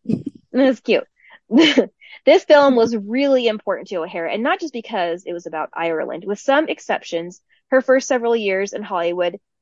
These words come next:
she'd been cast in decorative roles where little acting was required, and her reviews would only remark on her beauty, which annoyed her.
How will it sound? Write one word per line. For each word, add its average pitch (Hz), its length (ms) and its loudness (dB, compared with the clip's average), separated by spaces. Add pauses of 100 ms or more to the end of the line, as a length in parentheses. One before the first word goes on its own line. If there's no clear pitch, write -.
(120)
she'd 226 400 -10
been 214 300 -2
cast 202 500 -2
in 175 140 -6
decorative 180 500 -2
roles 180 460 -2
where 180 300 -4
little 196 260 -2
acting 180 300 -4
was 170 140 -10
required, 170 440 -6
and 175 120 -8
her 180 120 -8
reviews 170 560 -6
would 165 160 -6
only 170 280 -6
remark 156 460 -6
on 170 160 -10
her 165 120 -4
beauty, 165 460 -4 (300)
which 233 180 4
annoyed 175 340 2
her. 175 240 -4